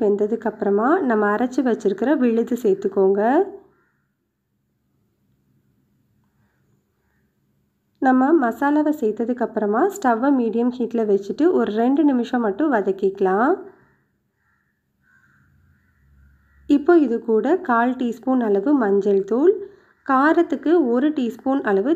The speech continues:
தனி மிளகாய் தூள் சேர்த்துக்கிறேன். உங்களோட காரத்துக்கு ஏத்த மாதிரி மிளகாய் தூளோட அளவை எடுத்துக்கோங்க.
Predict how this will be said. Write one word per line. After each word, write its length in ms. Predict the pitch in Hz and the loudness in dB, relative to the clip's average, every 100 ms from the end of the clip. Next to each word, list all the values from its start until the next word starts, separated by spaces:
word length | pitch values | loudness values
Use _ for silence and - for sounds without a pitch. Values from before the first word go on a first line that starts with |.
| 330 | 0
தனி 200 | 220 233 | -2 0
மிளகாய் 420 | 226 202 208 214 208 | 0 0 0 -2 -2
தூள் 180 | 226 220 | -2 -2
சேர்த்துக்கிறேன். 520 | 208 196 202 196 220 349 381 | -2 -2 -2 -2 0 2 0
உங்களோட 400 | 233 269 285 285 285 285 | 0 0 2 2 0 0
காரத்துக்கு 480 | 214 220 220 247 226 | -2 -2 -6 -4 -4
ஏத்த 140 | 214 214 | -2 0
மாதிரி 240 | 202 202 311 | 0 2 2
மிளகாய் 360 | 254 202 214 214 214 | 4 2 0 -2 0
தூளோட 280 | 202 190 190 | 0 2 2
அளவை 220 | 190 196 277 | 0 0 0
எடுத்துக்கோங்க. 540 | 208 190 - 190 185 | -2 -4 -2 0 2